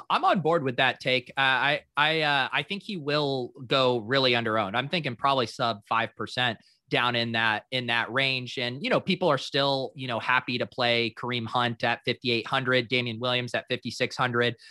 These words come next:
uh, if you wanna go up to Antonio Gibson. So I think ownership is gonna pull away from him in a lot of spots. So, yeah, uh, I, I like your G P P bro play there.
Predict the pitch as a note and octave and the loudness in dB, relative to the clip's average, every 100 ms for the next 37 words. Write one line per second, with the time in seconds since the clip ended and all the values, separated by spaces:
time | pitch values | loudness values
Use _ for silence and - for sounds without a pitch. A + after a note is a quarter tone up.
0 | - B2 A#2 G#2+ B2+ A#2+ A#2 A#2 A2 C3+ | -6 0 0 0 0 0 0 0 0 -2
1 | - A#2+ A#2 - B2+ A#2 G#2+ B2 A#2+ B2+ | -2 -6 -6 -6 -4 -4 0 0 0 -4
2 | A2+ B2 A2+ C3+ F3+ F3 C#3+ C#3+ - D#3+ | 0 0 2 0 0 0 0 0 -2 -6
3 | B2+ B2 G#2+ - C3+ G#2+ A2 B2 E3 D#3+ | -4 -6 -4 0 2 2 2 0 0 0
4 | G3 G3+ _ _ C#3 A#2+ A2+ A#2 B2 - | 0 -2 _ _ -2 0 2 2 0 -2
5 | B2+ C#3 D#3 - B2+ A#2 _ _ - D3+ | 2 2 0 0 0 0 _ _ -2 0
6 | B2+ - C3+ B2+ - A#2+ B2 C3 C3+ C#3 | 0 0 0 0 -4 -8 -4 -2 0 -2
7 | C#3+ C#3+ C#3 C#3 C#3 D3 B2+ C#3+ C3+ B2 | 0 -2 -2 -4 -4 -4 0 0 2 0
8 | - B2 A#2+ G2 | 0 0 0 -2